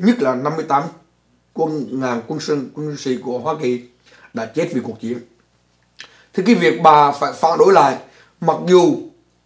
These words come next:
bà cho rằng để đưa cái, cho các cái thượng nghị sĩ ở tại Cali đó có một cách nhìn mới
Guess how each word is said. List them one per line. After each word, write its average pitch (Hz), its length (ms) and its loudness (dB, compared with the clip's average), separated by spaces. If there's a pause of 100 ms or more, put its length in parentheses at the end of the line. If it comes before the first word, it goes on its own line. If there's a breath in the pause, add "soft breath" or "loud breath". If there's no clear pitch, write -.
(120)
bà 143 240 0
cho 190 140 6
rằng 139 280 0 (420)
để 170 260 2
đưa 233 160 8
cái, 226 260 -4
cho 214 120 4 (200)
các 208 100 0
cái 208 100 0
thượng 156 200 0
nghị 131 80 -2
sĩ 131 320 -2 (760)
ở 117 140 -10
tại 120 160 -2 (100)
Cali 160 200 0
đó 165 140 -4 (160)
có 156 100 -2
một 143 140 -4
cách 180 200 -2
nhìn 127 220 -2
mới 123 200 0